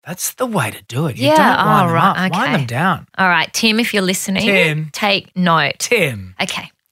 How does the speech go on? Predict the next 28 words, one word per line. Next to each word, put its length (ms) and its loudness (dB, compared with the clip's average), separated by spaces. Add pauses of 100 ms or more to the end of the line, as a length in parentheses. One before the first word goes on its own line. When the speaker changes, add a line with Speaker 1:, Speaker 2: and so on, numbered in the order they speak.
(540)
Speaker 2:
Discipliner 680 2
in 120 2
the 80 2
family. 640 -2
Speaker 1:
Yeah. 140 -2
Speaker 2:
Are 100 -2
you 520 4
Mister 320 0
Discipline 520 -2
or 100 2
are 20 2
you 240 0
Captain 340 -8
Fun 280 -10
Time? 340 -16 (360)
Speaker 1:
No, 360 2
uh, 140 -2
Lisa 300 0
and 60 0
I 120 2
totally 340 -2
swapped 340 -6
those 220 -6
roles. 260 -10
Speaker 2:
Oh, 220 -8
that's 320 -6 (120)
good. 420 -2
Speaker 1:
Um, 340 0